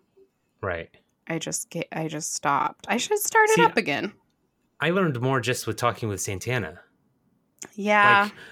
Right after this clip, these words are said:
Speaker 1: the reason why I learned sign language so quickly is because I knew deaf people that I could sign with,
Speaker 2: Of
Speaker 1: and it was very
Speaker 2: yeah.
Speaker 1: conversational, you
Speaker 2: That
Speaker 1: know?
Speaker 2: makes total sense.
Speaker 1: Um, so, like, I've always thought, "Oh, yeah, I can learn lang-, languages really easy," but it's only if I'm immersed in a place where I can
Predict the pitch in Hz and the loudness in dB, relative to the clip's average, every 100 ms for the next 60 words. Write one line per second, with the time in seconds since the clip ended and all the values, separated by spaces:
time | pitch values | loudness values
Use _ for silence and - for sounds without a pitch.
0 | - - 160 208 214 226 208 170 160 143 | -20 -4 0 0 0 2 4 4 4 2
1 | 123 120 120 127 120 107 123 104 113 107 | 0 0 0 0 0 0 0 0 -2 0
2 | 113 98 98 104 107 98 104 104 101 98 | -2 -2 -4 -2 -2 -2 -2 -4 -4 -8
3 | _ - 110 110 - 98 - 90 90 87 | _ -6 -4 -4 -6 -8 -6 -4 -4 -6
4 | - 92 107 98 80 82 - - _ - | -6 -6 -4 -4 -8 -16 -18 -20 _ -4
5 | 107 98 98 101 104 95 104 90 92 104 | -2 -4 -4 -4 -4 -2 -4 -4 -6 -6
6 | 98 - 85 92 185 175 156 170 - - | -6 -10 -12 -4 0 2 0 -6 -10 -8
7 | 156 - - - - - _ _ _ _ | -6 -6 -10 -14 -18 -20 _ _ _ _
8 | _ _ - - 107 101 92 90 - - | _ _ -8 -2 0 0 -2 -6 -12 -8
9 | - 135 117 117 127 147 127 117 123 120 | 0 2 2 2 2 4 2 2 0 0
10 | 151 123 131 143 123 117 117 117 117 117 | 2 2 2 0 -2 0 0 0 0 0
11 | 101 98 101 101 92 120 101 90 98 95 | -2 -4 -2 -2 -2 -4 -4 -4 -6 -6
12 | - 123 135 135 107 101 123 104 98 92 | -6 -4 -2 -2 -2 -2 -2 -2 -4 -4
13 | 90 110 - 92 87 - - 113 - 98 | -2 -2 -2 -6 -8 -10 -4 -4 -2 -4
14 | 90 - 90 | -6 -8 -14